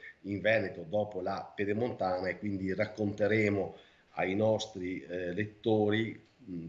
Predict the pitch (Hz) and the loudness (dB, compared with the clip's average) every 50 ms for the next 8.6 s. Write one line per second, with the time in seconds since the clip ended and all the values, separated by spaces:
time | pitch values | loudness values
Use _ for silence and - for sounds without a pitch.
0 | - - - 147 147 - 123 107 101 101 101 92 98 92 95 92 92 - 107 107 | -10 -2 2 2 4 4 4 4 4 2 2 0 0 -2 -2 -2 0 2 4 4
1 | 95 - - - - 98 101 92 - 87 82 85 85 87 - - 104 - - 92 | 4 2 0 -6 -6 -8 -8 -6 -6 -10 -10 -8 -8 -8 -8 -6 -6 -6 -4 -4
2 | 90 90 87 98 107 98 87 87 87 82 92 85 73 87 85 82 76 - 82 80 | -4 -4 -4 -4 -4 -2 -2 -2 -2 -2 -6 -8 -6 -4 -4 -4 -4 -4 -4 -4
3 | 92 92 87 - 98 98 95 87 - - - - - - _ _ - - 110 110 | -4 -4 0 2 2 4 4 2 0 -2 -10 -16 -20 -20 _ _ -10 -2 0 0
4 | 107 - - 127 113 104 101 98 107 113 107 - - - - - 110 98 92 90 | 0 4 4 4 6 6 4 4 4 2 0 -2 -6 -14 -4 0 2 4 4 4
5 | 92 95 98 95 95 90 87 87 - 104 87 - 87 90 87 90 90 87 87 85 | 2 0 0 0 -2 -4 -6 -6 -6 -8 -8 -6 -4 -4 -4 -2 -2 -2 -2 -4
6 | 85 85 76 76 - - 82 80 78 76 - 78 73 - 67 62 62 64 60 - | -2 -4 -4 -2 -2 -2 -2 -2 -4 -2 -2 -2 -2 -2 -4 -8 -8 -10 -12 -14
7 | - 58 73 80 85 90 82 95 95 92 90 92 90 87 76 - 87 80 - 95 | -8 -6 -6 -4 -4 -4 0 2 4 4 4 4 2 -2 -6 -6 -6 -6 -4 -4
8 | 87 82 - 82 80 - - - 80 78 80 - | -6 -6 -6 -8 -10 -10 -8 -6 -6 -6 -6 -8